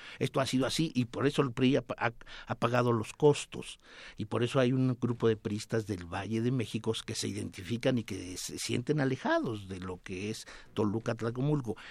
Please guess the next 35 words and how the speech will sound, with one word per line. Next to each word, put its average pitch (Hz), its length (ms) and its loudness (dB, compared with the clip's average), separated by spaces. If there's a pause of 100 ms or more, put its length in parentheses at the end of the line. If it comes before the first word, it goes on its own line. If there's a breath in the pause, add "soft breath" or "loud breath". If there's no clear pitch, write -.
Este 147 160 0
es 151 100 0
un 151 100 0
problema 131 500 4
muy 120 160 0
fuerte 117 420 0
que 98 100 -2
tienen 104 320 -2
internamente 95 680 -6 (180 loud breath)
y 110 100 0
lo 123 120 6
puede 139 200 8
capitalizar 110 680 -2
Isidro 95 380 -6
Pastor. - 440 -6 (640 loud breath)
Claro, 117 220 6
el 98 80 2
problema 120 340 2
de 123 60 0
Isidro 131 260 2
Pastor 139 420 4
no - 120 0
solamente 120 440 0
son 120 160 0
los 113 140 0
trescientos 117 600 0
treinta 101 520 -2
mil 139 540 4
firmas 131 760 2
que 98 140 -6
tiene 123 260 0
que 123 80 0
obtener 127 500 2
para 80 280 -4
ser 107 260 -4